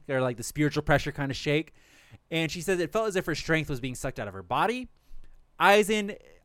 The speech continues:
I don't know if this was Aizen doing that, if that was maybe Luffy, because Aizen here says, "It seems that there are people who would much prefer that I had not brought you here to Hueco Mundo. Isn't that right, Luffy?"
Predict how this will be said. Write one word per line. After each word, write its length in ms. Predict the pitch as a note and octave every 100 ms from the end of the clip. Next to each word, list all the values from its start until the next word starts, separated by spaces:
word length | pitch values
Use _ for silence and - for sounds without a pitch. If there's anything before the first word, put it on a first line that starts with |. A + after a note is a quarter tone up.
| -
I 80 | G3
don't 140 | C#4+
know 100 | D4+
if 100 | C#4
this 160 | B3+ A3
was 140 | G3+
Aizen 380 | - C#3 G3+ G#3+
doing 180 | A#3 A3
that, 140 | A3
if 100 | F#3
that 100 | E3+
was 100 | D3+
maybe 220 | D3 B2+
Luffy, 580 | G#2+ A2 D#3 A#3+ C4 C4+ -
because 260 | F3+ F3 -
Aizen 340 | D3 G3+ A3 F#3
here 160 | G3
says, 440 | - E3 D#3 D3 - _ _ _ _ _ -
"It 140 | D#3+
seems 200 | - G#3+
that 100 | G#3
there 120 | F#3
are 80 | E3
people 280 | D3 E3 C#3+
who 80 | C#3+
would 100 | C3+
much 180 | C#3+ -
prefer 260 | B2 D3
that 80 | C3
I 40 |
had 80 | B2+
not 260 | A#2+ A#2+ A2
brought 280 | A#2+ C#3+ C#3+
you 100 | A#2+
here 160 | A#2+
to 60 | A2
Hueco 260 | A2 -
Mundo. 360 | A2 G#2+ G#2 G#2
Isn't 200 | C3+ A#2+ B2+
that 200 | A#2 G#2
right, 240 | B2 B2+
Luffy?" 560 | A2+ A2 C#3+ - G2+